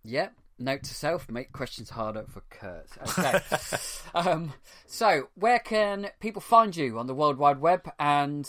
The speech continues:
Speaker 1: would you like to plug your many, many podcasts?
Speaker 2: Okay, so you can find me on Twitter, and it's at R Muldrake, so it's R M U L D R A K E, which is a play, strangely enough, on the X-Files, from the X-File, um, episode Jose Chung's from Outer Space. There was a,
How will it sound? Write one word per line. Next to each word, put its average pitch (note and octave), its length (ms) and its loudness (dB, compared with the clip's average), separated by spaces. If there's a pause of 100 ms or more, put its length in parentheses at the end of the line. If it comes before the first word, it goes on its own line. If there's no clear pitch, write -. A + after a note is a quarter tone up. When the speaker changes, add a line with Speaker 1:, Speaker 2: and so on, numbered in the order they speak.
(160)
Speaker 1:
would C#3+ 180 -8
you D3+ 60 -4
like C#3+ 160 0
to - 80 -16
plug C3 280 -4
your C#3 380 4
many, D3 460 -2
many A#2+ 200 -6
podcasts? - 800 -14
Speaker 2:
Okay, G#2 360 0
so A#2+ 360 4
you A#2 140 0
can A#2+ 140 -2
find B2+ 440 2
me A2 220 0
on G#2 200 0
Twitter, G2 580 0
and G2 160 0
it's - 180 -4
at G#2 300 -2
R G2 300 2
Muldrake, F#2+ 640 0
so F2+ 80 0
it's E2+ 200 -4
R F2+ 320 0
M F#2+ 240 0
U F2+ 380 -2
L F2+ 280 0 (100)
D F#2+ 300 -2
R F2 300 -2
A F2 220 0
K E2+ 360 -2
E, G2+ 280 0
which F2+ 180 -2
is F2 80 -2
a F2 60 -2
play, G2+ 540 -2
strangely C3 460 0
enough, G2 220 0
on G2 140 0
the F#2+ 100 0
X-Files, E2+ 540 -2 (360)
from F2+ 260 -2
the F2 260 -4
X-File, F2 440 -2
um, E2+ 200 -2
episode E2+ 500 -2
Jose E2+ 220 -2
Chung's D#2+ 280 -2
from E2 140 -2
Outer - 160 -4
Space. - 380 -2
There D#2+ 120 -4
was D#2 200 -4
a, D#2 200 -4